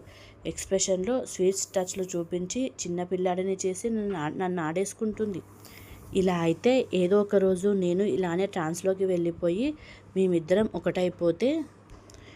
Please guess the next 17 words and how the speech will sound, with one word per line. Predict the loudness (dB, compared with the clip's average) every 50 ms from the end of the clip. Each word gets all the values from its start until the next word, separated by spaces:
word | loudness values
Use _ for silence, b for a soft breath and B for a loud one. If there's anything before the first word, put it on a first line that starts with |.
| B B B B -2
నా | 0 2 2
చరిత | 2 2 2 2 0 2 2
అన్యాయం | 0 2 2 0 2 2 2 2 4 4
అయిపోతుంది. | 2 2 2 2 0 0 2 2 0 0 0 -2 -4 -6 B B B B B B -12 -12
ఇప్పటి | -10 0 2 2 2 2 2
నుండి | 0 2 2 2
నేను | 2 2 2 2 0
చాలా | 0 2 2 2 2 0
స్ట్రాంగ్గా | -2 -2 -2 -2 -2 0 0 0 0
ఉండాలి. | 2 2 2 2 2 2 0 -2 -4 -8 B B B B B B B -8 -4
అయినా | -2 0 0 2 2
నాకు | 2 2 2 0 -2 -2
చరితను | -4 0 -2 0 2 2 2 2
చూసినప్పుడు | 2 0 0 0 0 0 -2 -2 -2 -2 -2 0 0 0 -2
ఎప్పుడూ | -4 -6 -6 -4 -4 -2
కలగని | 0 0 0 0 0 -2 -2 -2
ఫీలింగ్స్ | 0 0 0 2 2 0 0 -2 -4